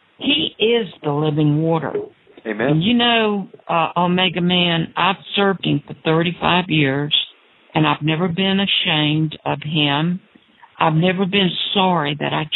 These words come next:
Speaker 1: chose him above everything. And I, in my little lifetime, have seen the most phenomenal things that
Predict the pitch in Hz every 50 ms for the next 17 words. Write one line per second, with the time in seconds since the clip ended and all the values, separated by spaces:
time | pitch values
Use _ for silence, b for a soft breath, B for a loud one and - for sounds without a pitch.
0 | - 190 185 180 180 175 165 - 196 185 165 160 156 143 143 151 143 143 - -
1 | 160 156 143 151 135 143 - - - 127 110 107 95 - - - - - _ _
2 | _ _ _ _ _ _ _ _ - - 160 151 165 185 208 226 233 233 214 -
3 | - 175 170 156 156 156 160 175 190 208 240 254 262 233 220 220 226 220 196 175
4 | 170 165 165 160 _ - - 147 135 135 127 113 113 - - _ _ _ _ _
5 | _ _ _ _ - 190 151 143 - - - - - 220 220 220 214 202 190 185
6 | 180 180 180 175 160 - - - - - 160 151 151 160 180 196 214 220 226 240
7 | 220 214 208 208 - - _ _ _ _ _ - 208 196 196 180 160 147 139 131
8 | 120 107 95 - - 160 - - - _ _ _ _ _ _ _ _ _ _ _
9 | - - 165 151 135 -